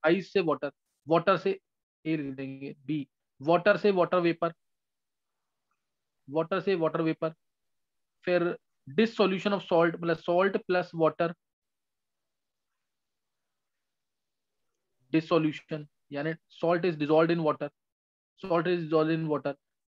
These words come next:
dissolution हो गया, salt dissolved in water, dissolution हो गया फॉरवर्ड प्रोसेस, और रि-, रिवर्स प्रोसेस होगा तो उसे बोलेंगे कि सॉलिडिफिकेशन या क्रिस्टलाइजेशन, क्रिस्टलाइजेशन। तो ये किसके एग्जांपल्स हैं?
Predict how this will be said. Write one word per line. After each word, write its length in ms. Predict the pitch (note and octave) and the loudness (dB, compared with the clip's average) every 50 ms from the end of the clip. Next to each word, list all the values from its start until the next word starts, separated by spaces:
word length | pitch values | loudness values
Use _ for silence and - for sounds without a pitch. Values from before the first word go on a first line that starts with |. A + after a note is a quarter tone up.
| _ _ | _ _
dissolution 440 | C#3 D#3 - F#3 E3+ E3 D#3+ F#3 F3 | -8 -4 -2 0 0 0 0 0 -2
हो 100 | E3 D3 | -2 -2
गया, 180 | D3+ D#3 D3 - | -2 -2 -2 -4
salt 280 | - - E3 F3+ F#3 | -2 0 2 2 2
dissolved 280 | E3+ E3 F3 E3+ E3+ E3+ | 2 2 2 2 2 2
in 100 | E3+ D#3+ | 0 0
water, 220 | D3 C3+ - C3+ C3 | -2 -2 -4 -8 -8
dissolution 360 | C#3 D3+ - F3 F3 F3 E3+ | -8 -6 -4 -2 -2 0 -2
हो 80 | F3+ F3+ | -2 -2
गया 120 | F3+ F#3+ | -2 -2
फॉरवर्ड 320 | F3 - D#3 D#3 E3+ E3+ F3 | 0 0 0 0 0 -2 -2
प्रोसेस, 320 | - F#3+ E3 A3 A#3+ A#3 - _ _ _ _ _ | -4 -2 0 0 0 0 -2 _ _ _ _ _
और 100 | F3+ E3 E3 | 0 2 2
रि-, 120 | F3 F3 | 0 2
रिवर्स 320 | E3 D#3 E3 G3 G#3 - | 2 2 4 4 4 2
प्रोसेस 320 | - - G3+ F3+ - G3+ G3 | 2 -4 -4 -2 -2 -2 -2
होगा 180 | G3 F#3+ G#3+ | 0 0 0
तो 100 | G3+ G#3 | 0 0
उसे 140 | F3 - F#3+ | -2 -2 -4
बोलेंगे 260 | F3 F3 F3+ F#3+ G#3+ A3 | -4 -4 -4 -4 -4 -6
कि 80 | G#3+ - - _ _ _ - | -6 -8 -10 _ _ _ 0
सॉलिडिफिकेशन 580 | F3 F3 F3+ F#3 F#3 F#3+ F#3 F#3+ E3 G#3+ A3+ | 2 2 4 2 0 0 -4 -6 -6 -4 -4
या 80 | B3 A#3 | -4 -4
क्रिस्टलाइजेशन, 720 | - G3 E3 - - C#4 D#3+ D3 C3+ C3 B2 - - B2 - _ _ _ _ _ _ _ _ _ _ _ _ _ _ _ _ | -2 -2 -4 -2 0 2 2 2 0 -2 -6 -6 -12 -16 -18 _ _ _ _ _ _ _ _ _ _ _ _ _ _ _ _
क्रिस्टलाइजेशन। 460 | E3 - - E3+ D#3 D3+ - D#3+ D3 | -6 -4 0 -2 -2 0 -2 -6 -6
तो 120 | - - E3+ | -4 -4 -2
ये 200 | E3 G#3+ A3+ A3 | 2 2 0 0
किसके 280 | A3 G#3 G#3+ - A#3 | 0 -4 -4 -2 -4
एग्जांपल्स 480 | A3+ F#3+ F3+ F#3 F3 E3+ - F#3+ E3+ G3+ | -2 0 0 0 0 0 -2 -4 -4 -4
हैं? 80 | B3+ | -6